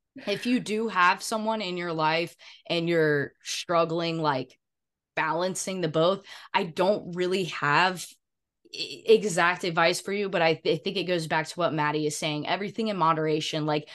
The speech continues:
you can't, as much as, yes, it really helps to fly every single day of the week throughout your training,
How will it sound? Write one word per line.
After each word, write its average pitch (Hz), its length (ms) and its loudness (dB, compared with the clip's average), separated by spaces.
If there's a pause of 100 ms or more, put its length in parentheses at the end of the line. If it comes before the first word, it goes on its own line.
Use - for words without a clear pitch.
(280)
you 196 160 -2
can't, 220 560 0 (320)
as 202 200 4
much 196 340 2
as, 208 200 0
yes, 165 500 2
it 180 220 0
really 175 260 0
helps 165 360 -4
to 160 120 -2
fly 151 760 2
every 160 260 -2
single 170 360 -2
day 170 160 0
of 165 40 0
the 160 80 2
week 165 240 0
throughout 165 240 0
your 156 100 0
training, 170 360 -4